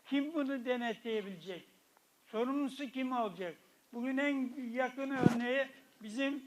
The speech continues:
Boğazköy Barajı. Koca suyumuz. Bugün otuz kırk sene önce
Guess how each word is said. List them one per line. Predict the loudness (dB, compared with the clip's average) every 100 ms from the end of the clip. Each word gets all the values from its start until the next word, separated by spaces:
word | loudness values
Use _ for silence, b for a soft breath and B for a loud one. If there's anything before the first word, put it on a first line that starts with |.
| -8
Boğazköy | -2 0 0 0 0 0 0
Barajı. | -2 -2 -4 -6 -10 -12 -20 _ _ -10
Koca | -8 -6 -8
suyumuz. | -6 -4 -4 -6 -8 -12 -20 _ _ _ _ -12
Bugün | -6 -4
otuz | -2 -2 -4 -8
kırk | -8 -8
sene | -2 0 2
önce | 2 0 2 2